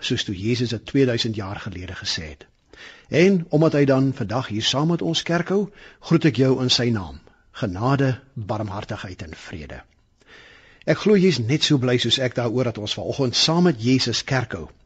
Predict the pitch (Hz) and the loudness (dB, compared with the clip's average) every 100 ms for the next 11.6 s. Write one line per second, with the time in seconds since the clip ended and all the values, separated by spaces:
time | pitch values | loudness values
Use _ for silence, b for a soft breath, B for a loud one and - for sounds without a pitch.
0 | _ - 143 143 110 85 117 151 139 123 | _ 0 2 2 -2 -4 2 6 6 4
1 | 110 - 104 117 - 107 131 101 - 98 | -2 -4 -2 -4 -2 -2 -4 -4 -6 -8
2 | 98 98 95 95 - 76 67 B B B | -10 -12 -12 -4 -4 -4 -8 B B B
3 | B B 185 180 175 156 180 180 175 - | B B 4 4 4 2 4 4 2 2
4 | 170 175 170 B B B - 85 80 104 | 2 0 -4 B B B -12 -10 -6 -4
5 | - 143 - - 160 151 - - - 156 | -2 0 0 4 6 6 4 -2 2 4
6 | 147 139 156 170 160 202 196 - - _ | 6 6 6 4 2 4 2 2 -6 _
7 | B B B B 131 247 254 185 220 190 | B B B B 0 2 4 4 4 6
8 | 170 165 143 139 - 165 151 139 135 - | 4 4 4 4 4 4 4 2 2 2
9 | 135 131 87 107 160 160 - 147 139 131 | 2 2 0 2 2 2 -2 0 0 -2
10 | 117 - 120 - - - - _ - 110 | -4 -2 -2 -4 -14 -16 -20 _ -8 -6
11 | - 101 - 151 131 | -4 -6 0 2 2